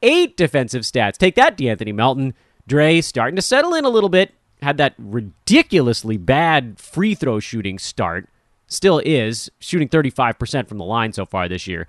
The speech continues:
If you remove the weirdness of the free throws with Draymond, because he was hovering in the high seventies. I think he even hit eighty briefly last year. And presumably, he'll get back somewhere near that mark.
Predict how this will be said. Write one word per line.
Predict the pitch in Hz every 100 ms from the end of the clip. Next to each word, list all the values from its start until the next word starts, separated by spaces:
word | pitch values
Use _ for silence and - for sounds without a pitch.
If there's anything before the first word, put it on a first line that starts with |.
| _ _ -
If | 147
you | 233 330
remove | 294 196 202 247 254 269 247 226 _ _ _ -
the | 143
weirdness | 147 131 190 247 247 220 240 262 - - -
of | 160 135
the | 131
free | - 160 202
throws | - 202 202
with | 202
Draymond, | - 196 196 196 208
because | 220 226
he | 311
was | 466
hovering | - 349 403 339
in |
the | 185
high | 135 185
seventies. | 196 - - 160 202 139 127 - - -
I |
think | 226
he | 214
even | 165 156
hit | 143 139 -
eighty | 127 165 110 87 _
briefly | 123 110 - 104
last | 95 92 90 -
year. | 95 85 104 _ _ _ _ _
And | 156 156 -
presumably, | 185 190 302 247 185 202 190 - _ _
he'll | - 349 247
get | 185 196 -
back | 151 156 113 - _
somewhere | - - - 226 220 202 185 175 156
near | 143 151 147
that | 120 113 98
mark. | 117 110 82